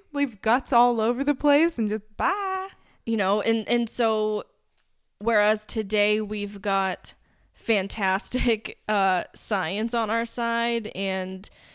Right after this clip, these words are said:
Speaker 2: resources available to us, it's m-, much less likely now that a disorganized offender would really get away with it
Speaker 1: Oh, absolutely.
Speaker 2: in what we have today.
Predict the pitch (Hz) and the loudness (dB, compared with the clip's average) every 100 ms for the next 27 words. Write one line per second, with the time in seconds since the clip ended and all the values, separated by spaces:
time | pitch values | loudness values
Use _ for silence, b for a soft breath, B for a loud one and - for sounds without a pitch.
0 | b b b - 220 226 - 233 226 240 | b b b -4 -2 0 0 0 0 -2
1 | 233 233 240 233 240 - 254 233 254 247 | 2 2 2 4 2 2 0 2 2 0
2 | 208 202 202 - _ 220 226 226 - 226 | -4 -4 -12 -14 _ 0 2 2 2 2
3 | 220 - 208 208 208 196 190 190 190 185 | 2 0 0 0 0 -2 0 2 2 0
4 | 190 196 202 202 196 190 190 196 196 190 | -2 -4 -4 -2 -2 -2 -2 -4 -4 -4
5 | 190 190 190 196 196 202 226 226 214 156 | 0 0 0 -2 -2 4 4 6 4 2
6 | 180 185 214 220 247 254 B B - 180 | 2 2 2 0 -2 -2 B B -2 0
7 | 120 - 50 - 226 214 208 208 214 220 | 0 -6 -10 0 2 2 2 0 -2 0
8 | 202 196 - 202 185 190 214 | -2 -4 -8 -2 0 0 -4